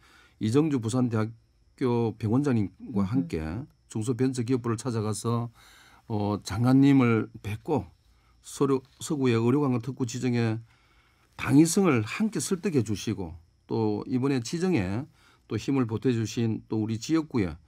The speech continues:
Speaker 1: 안병길 국회의원님과 또 해당 상임위원이신 이주환 국회의원님, 그리고 또 사 대 병원장님을 비롯한 유관기관 모두가 함께 노력한 결과라고 저는 생각을 합니다.
Speaker 2: 네네.
Speaker 1: 어, 앞으로 우리 서구는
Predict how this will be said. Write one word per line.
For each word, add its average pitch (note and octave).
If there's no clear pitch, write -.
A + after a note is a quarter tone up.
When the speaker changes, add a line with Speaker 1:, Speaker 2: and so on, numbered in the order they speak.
Speaker 1:
안병길 A2+
국회의원님과 A2+
또 F#2+
해당 A#2+
상임위원이신 A#2+
이주환 C3+
국회의원님, F#2+
그리고 A#2
또 A2
사 A#2+
대 B2
병원장님을 A#2+
비롯한 A#2
유관기관 D#3
모두가 A#2+
함께 A3
노력한 B2
결과라고 A2
저는 G2+
생각을 C3
합니다. G2
Speaker 2:
네네. F3+
Speaker 1:
어, F#2
앞으로 B2
우리 A#2+
서구는 A#2+